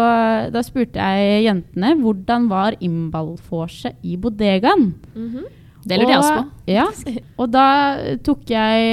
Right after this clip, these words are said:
Speaker 1: eh, litt forskjellige ord som de kunne velge mellom. De kunne ta flere. Og, eh, den største var jo veldig gøy, så det er jo kjempebra.
Speaker 2: Ja, det er
Speaker 1: Det var
Speaker 2: fantastisk.
Speaker 1: en som syntes det var skuffende, rett og slett.
Speaker 3: Oi, oi, oi, skuffende. Den er hard å få.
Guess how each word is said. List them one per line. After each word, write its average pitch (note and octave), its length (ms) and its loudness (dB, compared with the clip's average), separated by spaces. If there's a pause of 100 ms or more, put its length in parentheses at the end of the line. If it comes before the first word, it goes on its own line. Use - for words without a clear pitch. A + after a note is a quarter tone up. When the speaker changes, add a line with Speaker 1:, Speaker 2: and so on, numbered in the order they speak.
Speaker 1:
eh, A3+ 400 2
litt A#3 320 -4
forskjellige G#3+ 800 -2
ord A3 240 -2
som B3 220 -4
de A3 100 -4
kunne G#3 240 -4
velge F3 300 -2
mellom. G3+ 420 0
De B3+ 80 -2
kunne G3+ 260 -2
ta G#3 140 -4
flere. G3 420 -2 (460)
Og, A3+ 460 2
eh, A3+ 320 2
den A3 560 0
største B3+ 420 -6
var F#3 240 0
jo F3+ 400 -2
veldig F3 340 -2
gøy, G#3 140 0 (480)
så G3 140 -2
det G3+ 100 0
er F#3+ 240 0
jo E3 140 -8
kjempebra. - 320 -8 (120)
Speaker 2:
Ja, A3 180 -10
det G4 160 -14
er - 20 -10
Speaker 1:
Det G3+ 80 0
var B3+ 100 2
Speaker 2:
fantastisk. G#3 500 -2
Speaker 1:
en F4 300 2
som D4 180 0
syntes A#3 260 -2
det A#3+ 100 -2
var A#3 100 2
skuffende, - 440 -2 (340)
rett A3 100 2
og D4 240 4
slett. C#4+ 160 6
Speaker 3:
Oi, C#4+ 80 2
oi, D#4 240 6
oi, D4+ 220 6
skuffende. D4+ 680 2
Den B3 120 -2
er B3+ 60 0
hard F#3+ 180 0
å G3+ 40 -4
få. - 180 -10